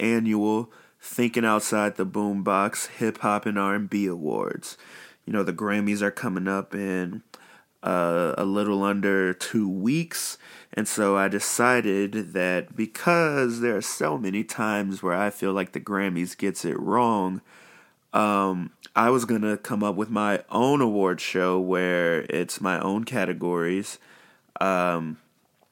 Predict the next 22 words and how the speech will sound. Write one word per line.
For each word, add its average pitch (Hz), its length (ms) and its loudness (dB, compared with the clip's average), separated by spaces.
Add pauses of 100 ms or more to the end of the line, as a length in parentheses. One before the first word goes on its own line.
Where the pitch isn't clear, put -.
(300)
my 175 220 2
own 104 280 2
nominees, 104 800 0
and 90 220 -4
my 101 260 2
own 104 280 -2
winners. - 480 -4 (260)
So 110 160 0
I'm 107 140 2
gonna 110 200 2
do 110 220 2
that 107 220 2
for 104 120 -4
the 101 100 0
Dig 92 280 -2
Deeper 107 280 -2
segment 95 680 -2 (300)
this 104 260 -2
week, 120 560 2 (240)
and 127 460 4
I 113 160 4
will 107 280 0